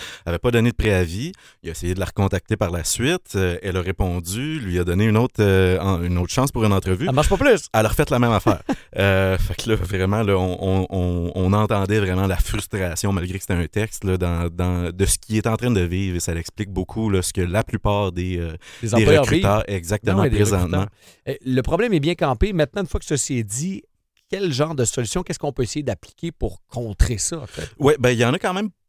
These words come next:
Speaker 1: pas mal. Là, évidemment, là, faut pa-, faire preuve un petit peu d'innovation, de créativité, évidemment. Euh, mais j'aimerais juste, euh, revenir un petit peu, là, euh, à ce que la plupart des recruteurs vivent. Puis il y a une citation de, euh, du propriétaire du Chocolat Favori, qui a une succursale à Sherbrooke, justement, là, qui, euh,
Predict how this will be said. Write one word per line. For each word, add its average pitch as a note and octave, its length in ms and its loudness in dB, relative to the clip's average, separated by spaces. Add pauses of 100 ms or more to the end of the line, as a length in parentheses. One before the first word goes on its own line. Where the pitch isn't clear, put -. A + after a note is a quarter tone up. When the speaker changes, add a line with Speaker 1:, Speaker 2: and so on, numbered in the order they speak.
(440)
Speaker 1:
pas E3+ 120 8
mal. F3 380 -2 (140)
Là, D3 100 2
évidemment, G#2 440 0
là, A#2 120 0
faut G2+ 140 -4
pa-, F#2+ 260 -2
faire F#2 200 -2
preuve G#2+ 200 0
un F#2+ 100 2
petit - 140 -10
peu A2+ 100 -2
d'innovation, G2 840 0
de G2 80 -10
créativité, F2+ 560 -6
évidemment. G2 400 -2 (340)
Euh, F#2 560 2
mais G2+ 100 0
j'aimerais G2+ 240 2
juste, E3 240 -4
euh, G2+ 300 2
revenir B2+ 220 0
un G#2+ 80 0
petit - 100 -8
peu, C#3 140 0
là, G#2+ 80 2
euh, F2 500 2
à F#2+ 60 -2
ce - 100 -4
que - 80 -2
la F#2+ 240 0
plupart A2+ 300 0
des G#2 80 2
recruteurs F#2+ 500 0
vivent. G#2 260 -4
Puis - 140 -6
il F#2+ 40 -2
y - 20 0
a F#2 40 2
une F#2+ 60 0
citation A#2+ 580 -2
de, G2+ 480 0
euh, F2 220 -4
du - 80 -12
propriétaire F#2+ 460 -4
du G2+ 100 -8
Chocolat F#2 300 -2
Favori, E2+ 460 -2
qui - 100 -8
a - 20 -4
une E2 80 -6
succursale G2 420 -8
à F2+ 40 -2
Sherbrooke, E2+ 340 -4
justement, G2 320 2
là, G2+ 140 0
qui, F2+ 240 -4
euh, E2+ 180 -2